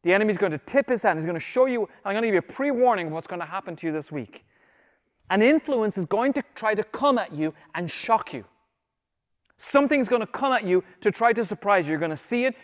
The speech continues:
hear it. When you get shocked, you need to turn and run. You're gonna see something on T V. You're gonna read something in a magazine. You're gonna see some kind of image.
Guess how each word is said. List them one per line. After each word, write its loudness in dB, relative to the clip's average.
hear 6
it. -6
When 2
you 6
get 4
shocked, -2
you 4
need 4
to -4
turn -4
and -6
run. -6
You're 2
gonna 6
see 0
something 0
on -4
T -2
V. 0
You're -4
gonna 0
read 4
something 2
in -2
a -2
magazine. 2
You're 0
gonna 2
see 0
some -6
kind -4
of -10
image. 0